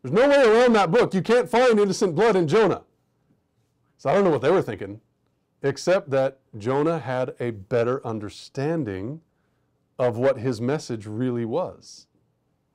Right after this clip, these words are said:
And maybe Jonah didn't understand this part that I'm trying to bring out, that he actually illustrated the life of Christ. I want to talk to him when I get into heaven. "Jonah, come on, man.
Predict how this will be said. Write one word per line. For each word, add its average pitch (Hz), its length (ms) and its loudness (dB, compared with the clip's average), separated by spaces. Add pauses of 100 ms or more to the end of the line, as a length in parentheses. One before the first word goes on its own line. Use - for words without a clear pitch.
(2000)
And 165 120 4
maybe 202 220 4
Jonah 170 300 4
didn't 147 260 0
understand 127 580 -4
this 107 160 -8
part 117 280 -4
that 110 120 -6
I'm 104 120 -8
trying 110 160 -8
to 98 40 -8
bring 107 220 -6
out, 95 140 -8
that 104 100 -8
he 123 160 0
actually 117 300 -6
illustrated 110 420 -6
the 110 60 -6
life 110 200 -6
of 110 80 -18
Christ. 139 360 -4
I 120 80 -2
want 143 120 -2
to 131 60 -2
talk 165 280 -4
to 127 100 -6
him 110 80 -4
when - 120 -6
I 135 40 -6
get 123 120 -2
into 120 160 -4
heaven. 120 280 -2 (320)
"Jonah, 135 260 0
come 135 160 -4
on, 135 140 -2
man. 110 240 -6